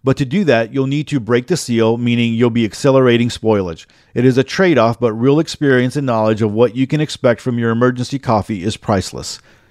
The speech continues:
So one way to test the freshness of your coffee is to smell it.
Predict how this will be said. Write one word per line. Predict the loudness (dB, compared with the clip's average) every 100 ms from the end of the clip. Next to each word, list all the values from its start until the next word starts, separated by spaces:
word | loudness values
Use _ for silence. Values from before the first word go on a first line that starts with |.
| _ _ _ _
So | -4
one | 0 0
way | 0
to | -2
test | -2 -4 -4
the | -4
freshness | -2 -4 -4 -4
of | -2
your | -2
coffee | 0 -2 -2 -2
is | -2
to | -4
smell | -6 -2 -2
it. | -2